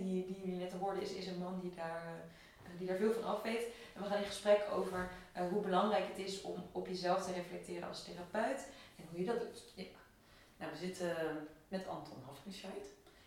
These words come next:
Speaker 2: klinisch psycholoog, psychotherapeut bij Sinai Centrum, onderzoeker, docent aan diverse postdoctorale opleidingen, redacteur van het tijdschrift voor psychotherapie en auteur van de therapeutische relaties en jouw meest recente boek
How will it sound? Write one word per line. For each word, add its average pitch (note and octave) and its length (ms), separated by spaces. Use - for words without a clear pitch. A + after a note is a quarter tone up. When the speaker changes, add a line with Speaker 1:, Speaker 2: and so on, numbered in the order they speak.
Speaker 2:
klinisch G#3 260
psycholoog, F#3 720
psychotherapeut E3+ 760
bij D3+ 160
Sinai G3 420
Centrum, - 640
onderzoeker, G#3 680
docent G3 560
aan E3+ 300
diverse E3+ 420
postdoctorale - 680
opleidingen, G3 580
redacteur E3+ 460
van A3+ 160
het E3+ 120
tijdschrift D#3+ 560
voor D3+ 160
psychotherapie B3+ 1300
en G3 240
auteur F#3+ 580
van D#3 240
de D3+ 120
therapeutische D3 680
relaties D#3 460
en D3 120
jouw D3 100
meest C#3+ 260
recente D3 320
boek C3+ 300